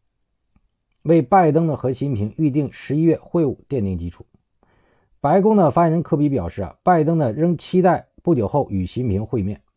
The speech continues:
但对于下个月在旧金山举行的亚太经合组织apec峰会期间，两国元首是否举行会晤，并未透露双方是否已经达成协议。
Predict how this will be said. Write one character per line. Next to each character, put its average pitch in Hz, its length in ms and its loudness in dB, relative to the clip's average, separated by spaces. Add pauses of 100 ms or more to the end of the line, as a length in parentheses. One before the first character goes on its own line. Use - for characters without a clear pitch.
但 123 220 -2
对 147 120 -4
于 143 100 -2
下 151 280 0
个 120 80 2
月 120 120 2
在 113 160 -2
旧 147 200 -4
金 139 100 -2
山 147 160 -2
举 98 140 -8
行 90 100 -8
的 104 80 -6
亚 135 240 -2
太 113 300 -8 (100)
经 156 180 -2
合 151 140 0
组 87 240 -8
织 92 140 -10
apec 131 400 -4
峰 151 280 -4
会 135 160 -2
期 113 160 -8
间， 127 240 -6 (600)
两 107 240 -2
国 131 160 0
元 139 240 0
首 98 200 -10
是 - 360 2
否 90 340 -8
举 92 160 -6
行 92 180 -6
会 156 200 0
晤， 170 180 2 (580)
并 208 200 2
未 147 120 2
透 175 260 0
露 139 200 -2
双 143 320 -2
方 135 280 -2
是 - 180 -6
否 113 120 0
已 98 60 0
经 87 140 -6
达 98 180 -10
成 104 160 -6
协 - 160 -10
议。 101 140 -10